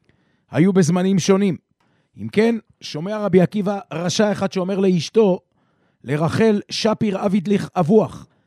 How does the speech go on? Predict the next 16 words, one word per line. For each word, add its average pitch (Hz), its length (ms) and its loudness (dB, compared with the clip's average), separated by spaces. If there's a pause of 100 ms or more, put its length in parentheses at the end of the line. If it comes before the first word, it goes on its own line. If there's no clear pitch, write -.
(420)
טוב 226 220 4
עשה 214 220 2
לך 214 180 0
אביו 196 180 -2
שלא 196 300 0
רצה 214 160 -6
שתינשאי 196 480 -4
לרבי 190 280 2
עקיבא, 196 300 -4
ומשום 185 380 -2
כך 165 180 -6
אסר 220 180 -6
עלייך 190 360 -2
את 151 80 -8
כל 190 140 0
נכסיו. 180 440 -4